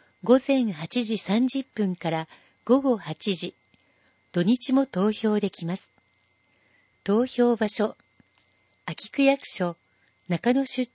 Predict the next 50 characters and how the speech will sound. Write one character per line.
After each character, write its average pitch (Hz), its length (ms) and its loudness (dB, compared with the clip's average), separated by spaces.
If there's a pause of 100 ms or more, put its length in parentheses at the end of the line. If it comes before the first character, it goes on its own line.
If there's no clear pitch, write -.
張 226 280 0
所、 202 320 -2 (540)
後 247 240 -2
出 - 260 -4 (100)
張 226 280 0
所、 214 280 0 (960)
矢 170 140 2
野 226 100 2
出 262 340 -2
張 233 280 2
所。 - 300 0 (1160)
エ 202 80 4
ー 247 160 6
ル 285 80 2
エ 285 240 2
ー 269 60 -2
ル 226 100 2
エ 233 140 6
ー 220 120 0
館 170 300 -4 (300)
エ 180 120 2
ン 240 120 2
ト 277 120 2
ラ 277 120 6
ン 285 80 0
ス - 160 -16
プ - 80 -2
ラ 277 100 6
ザ 254 160 4
で 208 140 2
も 175 180 -4 (400)
十 233 220 4
二 269 160 4
月 277 240 2
十 269 280 0
九 254 140 0
日 220 300 0
木 160 240 -4
曜 269 240 2
日 226 100 -2
か 175 140 -4
ら 165 180 -2 (400)
二 247 140 6
十 277 260 0
一 190 300 0
日 190 260 -2
土 156 140 0
曜 247 240 4
日 180 160 0
の 165 180 -2